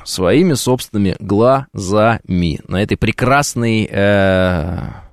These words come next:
в этом прекрасном графике. «А, точно, общество даже Лыковых нашло и извело», пишет Максим. Абсолютно верно, Максим. Ленин дураком не был. Вы же понимаете, что Ленин был очень умным человеком?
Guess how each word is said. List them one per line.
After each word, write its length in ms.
в 260
этом 160
прекрасном 440
графике. 460
«А, 720
точно, 320
общество 320
даже 240
Лыковых 420
нашло 380
и 120
извело», 400
пишет 260
Максим. 360
Абсолютно 440
верно, 320
Максим. 500
Ленин 420
дураком 440
не 140
был. 140
Вы 180
же 80
понимаете, 400
что 140
Ленин 260
был 120
очень 240
умным 240
человеком? 500